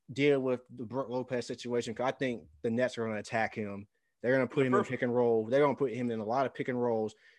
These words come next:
Speaker 1: And if you drop off against this team, they're gonna make you pay. They're just gonna make you pay. Um, real quick, we have a game seven, the last series of the first round. It's been a bizarre series where every team on the road has won.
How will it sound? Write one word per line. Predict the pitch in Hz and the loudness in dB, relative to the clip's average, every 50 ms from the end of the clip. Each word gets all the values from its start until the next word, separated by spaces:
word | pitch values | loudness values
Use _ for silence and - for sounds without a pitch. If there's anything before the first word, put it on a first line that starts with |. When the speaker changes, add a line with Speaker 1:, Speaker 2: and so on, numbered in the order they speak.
| _ - | _ -12
Speaker 1:
And | 104 | -10
if | 101 - | -8 -6
you | 147 143 | -6 0
drop | 120 139 143 143 143 - | 4 6 6 6 6 6
off | 139 139 135 135 135 131 - - - - | 6 8 8 8 8 6 4 0 -6 -8
against | 120 123 120 123 113 110 113 | -4 -2 -2 -2 -2 -2 -2
this | 120 139 127 - | -2 -2 -2 -2
team, | - - 127 123 117 110 107 | -4 -4 -2 -2 -2 -2 -2
they're | 107 117 | -2 -2
gonna | 120 120 113 | -2 -2 -2
make | 110 113 113 - - | -2 -2 -2 -2 -4
you | 113 | -8
pay. | 110 - 113 104 101 98 101 107 _ _ _ _ _ _ _ - | -6 -6 -4 -4 -4 -6 -8 -10 _ _ _ _ _ _ _ -2
They're | 139 160 | -2 0
just | 165 | 2
gonna | 170 170 | 2 4
make | 170 165 156 | 4 4 4
you | 165 151 | 2 2
pay. | - 170 151 113 92 - - _ _ _ _ _ _ _ _ _ _ | 4 4 4 4 2 -2 -8 _ _ _ _ _ _ _ _ _ _
Um, | - 113 117 113 110 110 107 104 104 104 101 110 110 _ _ _ _ _ _ _ _ _ _ _ _ _ _ _ _ _ _ - | -8 -6 -4 -4 -2 -2 -4 -4 -6 -6 -8 -12 -14 _ _ _ _ _ _ _ _ _ _ _ _ _ _ _ _ _ _ -10
real | 107 113 131 143 143 135 | -2 4 6 6 6 6
quick, | - - 156 151 143 123 113 - - - _ _ _ _ _ _ _ _ _ _ | 4 4 6 6 8 8 6 2 -2 -12 _ _ _ _ _ _ _ _ _ _
we | - 123 139 | -2 0 0
have | 143 123 | 2 0
a | 123 | 0
game | 123 120 123 135 139 135 | 0 0 2 2 2 0
seven, | 123 - - 143 151 139 131 127 123 120 120 117 110 | -2 0 2 4 4 4 4 2 0 0 -2 -4 -6
the | 117 | -4
last | 113 117 123 135 135 131 - - | -2 0 2 2 2 0 0 -2
series | - 143 139 123 | -2 -2 -2 -2
of | 123 | -2
the | 120 - | -4 -4
first | - 127 131 123 113 | -2 -2 -2 0 0
round. | 113 120 131 131 123 117 113 | -2 -2 -2 -2 -2 -2 -4
It's | 113 98 | -6 -4
been | 113 127 123 | -4 -2 -2
a | 117 | -2
bizarre | 104 117 113 101 - 120 131 151 143 131 | -2 -4 -6 -2 0 2 4 4 2 2
series | - - 120 117 113 113 117 113 113 120 - _ _ _ _ _ _ _ | 0 -2 -2 -2 0 -2 -2 -4 -6 -8 -12 _ _ _ _ _ _ _
where | - 113 113 | -4 -2 0
every | 120 135 135 135 127 113 | 2 2 2 2 0 -2
team | - - 143 135 135 | -2 -2 -2 0 0
on | 131 | 0
the | 123 110 | -2 -2
road | 107 120 127 123 | 0 0 0 0
has | 120 110 104 | -2 -4 -4
won. | 101 113 123 135 135 123 113 110 110 113 113 | -2 -2 0 0 0 0 0 -2 -2 -4 -6